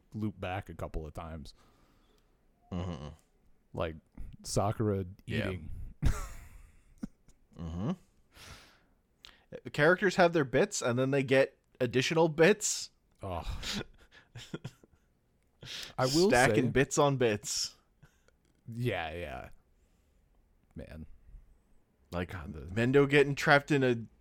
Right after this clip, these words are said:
Speaker 2: in a bell, and then he
Speaker 1: <laughs> Dark
Speaker 2: learns
Speaker 1: as
Speaker 2: to
Speaker 1: fuck.
Speaker 2: break out of it.
Speaker 1: It's dark.
Speaker 2: He
Speaker 1: It's cramped,
Speaker 2: gets
Speaker 1: I'm
Speaker 2: cramped,
Speaker 1: scared.
Speaker 2: it's dark, I'm scared.
Speaker 1: Dude,
Speaker 2: Um,
Speaker 1: that
Speaker 2: and, but then
Speaker 1: fucking
Speaker 2: eventually he get, he gets his super strength <laughs> where he can break out of a bell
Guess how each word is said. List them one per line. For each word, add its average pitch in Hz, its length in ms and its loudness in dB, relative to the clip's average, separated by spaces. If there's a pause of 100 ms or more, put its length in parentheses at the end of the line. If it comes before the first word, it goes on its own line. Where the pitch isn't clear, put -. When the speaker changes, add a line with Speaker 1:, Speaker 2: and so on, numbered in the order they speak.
(340)
Speaker 2:
in 123 100 2
a 117 60 2
bell, 113 480 4
and 107 140 0
then 143 160 6
he 139 140 2
Speaker 1:
<laughs> - 0 -
Dark 120 120 0
Speaker 2:
learns 139 420 4
Speaker 1:
as - 60 -4
Speaker 2:
to 120 140 0
Speaker 1:
fuck. 95 180 -10
Speaker 2:
break 156 360 4
out 185 220 12
of 151 120 8
it. 95 240 -2 (1500)
Speaker 1:
It's - 160 -10
dark. 139 460 -6 (600)
Speaker 2:
He - 800 -10
Speaker 1:
It's - 20 -4
cramped, 175 380 -4
Speaker 2:
gets 151 40 -6
Speaker 1:
I'm 139 80 -8
Speaker 2:
cramped, - 40 -12 (420)
Speaker 1:
scared. 143 40 -6
Speaker 2:
it's 139 200 -4
dark, 135 340 2
I'm 117 120 -4
scared. 120 500 2 (600)
Speaker 1:
Dude, 104 80 2
Speaker 2:
Um, 92 180 4
Speaker 1:
that 123 260 0
Speaker 2:
and, 107 100 2
but 151 60 6
then 127 120 4
Speaker 1:
fucking 156 180 6
Speaker 2:
eventually 180 420 4
he 175 100 4
get, 190 320 8
he 196 100 4
gets 208 180 4
his 185 120 2
super 226 300 0
strength - 680 -2
<laughs> 127 40 -10
where 131 120 -2
he 131 160 -6
can 131 220 -2
break 131 280 2
out 139 180 8
of 120 80 0
a 92 80 -4
bell 90 460 -2